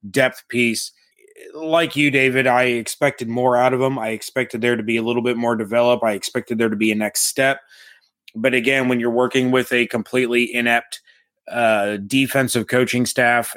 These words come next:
and a way over his head, out of his league defensive coordinator, you know, players tend to suffer a little bit. So let's see what he can do with, uh, with Todd Bowles. And, uh, and Todd Bowles' scheme, he may fit better in that three four scheme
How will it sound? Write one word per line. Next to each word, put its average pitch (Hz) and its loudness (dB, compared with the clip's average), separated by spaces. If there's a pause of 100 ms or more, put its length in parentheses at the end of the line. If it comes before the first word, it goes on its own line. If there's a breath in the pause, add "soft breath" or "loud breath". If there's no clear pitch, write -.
and 107 -2
a 107 0 (240)
way 131 2
over 127 0
his 110 -2
head, 117 0
out 113 0
of 113 -6
his 110 -4
league 107 0
defensive 110 -4
coordinator, 135 0 (540 loud breath)
you 127 -4
know, 127 0
players 135 0
tend 131 -4
to 139 0
suffer 175 0
a 170 4
little 113 2
bit. 90 -6
So 123 2
let's 135 0
see 151 0
what 135 -2
he 131 -2
can 127 -2
do 127 2 (540 loud breath)
with, 123 0
uh, 117 2
with 117 -4
Todd 123 0
Bowles. 120 2 (440 soft breath)
And, 110 0
uh, 110 4
and 110 -4
Todd 123 0
Bowles' 117 2
scheme, 120 0
he 117 -2
may 113 0
fit 110 -6
better 110 2
in 107 -2
that 107 -4
three 113 -2
four 113 -2
scheme 104 -4